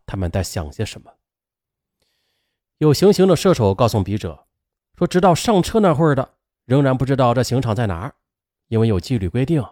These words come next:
不能问。啊，对，确实是这样的。嗯，但是他的这种说法吧，不是很规范。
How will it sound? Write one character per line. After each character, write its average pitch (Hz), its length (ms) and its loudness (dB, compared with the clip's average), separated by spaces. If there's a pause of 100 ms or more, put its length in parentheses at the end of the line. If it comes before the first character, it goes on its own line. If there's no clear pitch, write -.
(140)
不 104 120 -4
能 85 140 -8
问。 196 180 -4 (680)
啊， 82 120 -20 (140)
对， 107 180 -8 (640)
确 - 300 -2
实 104 140 -4
是 101 100 -8
这 104 120 -6
样 92 180 -6
的。 - 100 -20 (1300)
嗯， 110 120 -4
但 101 140 -2
是 95 360 -8 (120)
他 220 100 -4
的 180 80 2
这 214 100 0
种 127 140 0
说 190 240 0
法 101 160 -8
吧， 92 260 -14
不 123 120 -4
是 - 100 -4
很 92 180 -6
规 165 240 -2
范。 180 220 -8